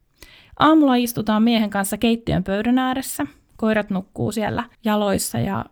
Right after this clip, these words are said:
ne on käynyt metsässä vähän juoksemassa, saanut aamupalan ja kaikki on rauhallista. Syödään aamiaista, luetaan kirjoja, ne on lainattu kirjastosta.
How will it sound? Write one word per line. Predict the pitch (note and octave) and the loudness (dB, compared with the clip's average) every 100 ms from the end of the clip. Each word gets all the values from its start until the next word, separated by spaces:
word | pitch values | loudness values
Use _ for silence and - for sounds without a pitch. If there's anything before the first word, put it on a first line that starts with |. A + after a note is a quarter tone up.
| _ _ _ - | _ _ _ -4
ne | G3 | -2
on | G3 | -2
käynyt | G3 F#3 F#3+ | -2 0 2
metsässä | G#3+ A3 - F#3+ G#3 | 2 0 -6 -6 -4
vähän | G#3 G3 | -2 0
juoksemassa, | D4 C#4 - B3 A#3+ A#3 | 2 2 0 0 0 -2
saanut | A3 G#3+ G3+ - | 0 0 0 -2
aamupalan | G#3+ G#3+ G3+ F#3+ F#3+ F#3 F3+ | 0 2 0 -2 -2 0 0
ja | F3+ G3 | -2 -4
kaikki | G#3 G#3 - | -6 -6 -6
on | F#3+ - - - | -4 -6 -10 -8
rauhallista. | G#3+ G3 F#3 F3+ G3+ G3+ A3 A#3 - C#4 - | -2 2 2 0 -2 -4 -4 -6 -8 -12 -14
Syödään | - D#4+ B3 F#3+ | -4 -2 0 0
aamiaista, | A#3 B3 A#3+ A#3 A#3 - A#3 B3+ | 2 2 2 0 -2 -6 -6 -2
luetaan | A#3+ A3 - F#3+ | -2 0 -2 -4
kirjoja, | C4 C4 B3 A3+ G#3+ A3 - - - _ - | -2 -2 0 0 0 -2 -8 -20 -20 _ 2
ne | A3+ | 4
on | G#3+ | 6
lainattu | G3+ F3 F#3+ F#3+ | 4 0 -4 -8
kirjastosta. | - - - - - - - | -6 -4 -6 -8 -10 -10 -10